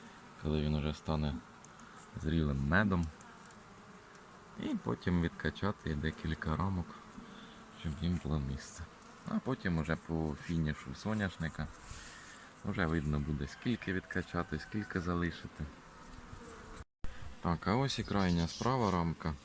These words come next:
Вона ставилась раніше, і вона прям повна-повна меду.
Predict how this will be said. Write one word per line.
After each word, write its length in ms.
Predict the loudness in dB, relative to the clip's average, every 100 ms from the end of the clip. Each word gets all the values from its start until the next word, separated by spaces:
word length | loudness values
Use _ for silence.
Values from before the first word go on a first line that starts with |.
| -14 -2
Вона 240 | 2 4
ставилась 580 | 2 2 4 4 4 2
раніше, 460 | 2 2 0 -2 -4 -6 -18 -20 -20 -20 -20 -4
і 20 |
вона 180 | 2 2
прям 340 | 2 2 2 2 2
повна-повна 800 | 4 6 4 2 2 2 4
меду. 340 | 4 2 0